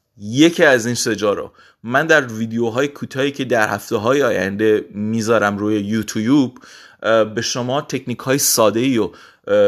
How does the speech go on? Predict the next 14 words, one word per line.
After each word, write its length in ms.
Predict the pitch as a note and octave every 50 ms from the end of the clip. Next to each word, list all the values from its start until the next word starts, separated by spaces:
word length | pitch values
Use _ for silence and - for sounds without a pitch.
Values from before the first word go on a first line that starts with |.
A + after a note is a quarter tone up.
| F#2+ F2+ - - G2
و 120 | G2+ - -
عملی 520 | - G#2 G#2 G2+ G#2 G2 G#2 A2 B2 B2 A2
و 40 | G#2
از 200 | G2+ G2 - -
کراو 340 | - - G#2 G2+ F#2+ F#2
ماگا 540 | F#2+ G2 F#2+ G2 G2+ G2+ A2+ A2+ B2 B2 A#2+
و 60 | A2
از 200 | A2 G#2 G2+ -
چینای 680 | - - - - G#2 G2 G2 G2+ G2+ G#2+ A2+ A#2+ C3+ C3+ C3+ _ - - - _ _
که 80 | -
ترکیبشون 760 | A2 - B2 A2+ - - - - D3 C#3 C3 A2+ - - G2+ F#2+
کردم 440 | F2+ F#2+ F#2+ - - - - - - -
با 100 | - F#2
هم 300 | F#2 A2+ A#2 A2+ A#2